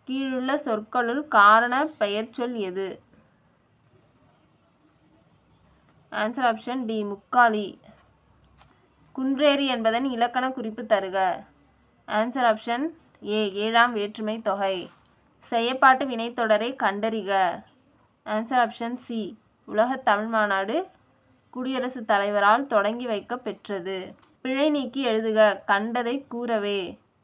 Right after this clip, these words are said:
ஆன்சர் ஆப்ஷன் டி, கண்டதனை கூறவே. "நீர், நீவீர், நீங்கள் ஆகியன டேஷ் பெயர்கள்." ஆன்சர் ஆப்ஷன்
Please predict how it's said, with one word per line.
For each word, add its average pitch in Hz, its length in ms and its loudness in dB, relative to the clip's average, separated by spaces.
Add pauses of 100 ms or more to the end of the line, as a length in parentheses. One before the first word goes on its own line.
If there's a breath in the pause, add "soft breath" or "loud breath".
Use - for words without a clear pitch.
(200)
ஆன்சர் 220 520 0
ஆப்ஷன் 233 280 -8
டி, 202 320 -8 (480)
கண்டதனை 226 880 0
கூறவே. 202 680 -4 (200)
"நீர், 247 600 -4 (440)
நீவீர், 240 540 -4
நீங்கள் 220 520 2
ஆகியன 214 540 4
டேஷ் 208 500 0
பெயர்கள்." 185 640 -4 (840)
ஆன்சர் 240 400 2
ஆப்ஷன் 240 360 -2